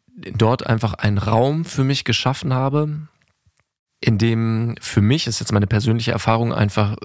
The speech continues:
Frieden und Weite erfahrbar ist und auch ein Gefühl von Einssein mit allem, was mich total erdet. Und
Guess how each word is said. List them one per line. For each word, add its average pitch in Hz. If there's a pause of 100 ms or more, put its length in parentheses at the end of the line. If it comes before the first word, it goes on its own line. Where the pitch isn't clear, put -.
Frieden 147 (680)
und 107
Weite 147 (1200)
erfahrbar -
ist -
und -
auch -
ein 107
Gefühl 107
von 107
Einssein 147 (300)
mit 110
allem, 143 (1600)
was 123
mich 117
total 113 (300)
erdet. 110 (960)
Und 107